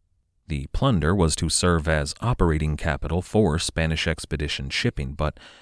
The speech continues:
they would receive a bonus. More important, perhaps, were their benefits. First of all, every sailor's family was going to be paid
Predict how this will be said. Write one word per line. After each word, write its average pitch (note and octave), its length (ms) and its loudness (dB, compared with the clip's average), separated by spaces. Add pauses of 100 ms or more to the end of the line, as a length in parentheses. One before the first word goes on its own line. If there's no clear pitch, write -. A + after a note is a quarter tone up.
(300)
they G#2+ 160 2
would B2 260 4
receive G2 420 2
a D#2+ 40 0
bonus. - 680 -4 (1160)
More E3+ 240 6
important, F2 480 4
perhaps, E2 440 -4
were E2+ 80 0
their D#2 160 2
benefits. - 1000 -4 (960)
First - 340 2
of D2+ 100 -2
all, C#2 220 -2 (340)
every D#3+ 400 4
sailor's F2 560 2
family D2 460 -2
was D2+ 200 -4
going G#2 300 2
to C#3 100 0
be C#3+ 140 -2
paid C#2+ 360 -4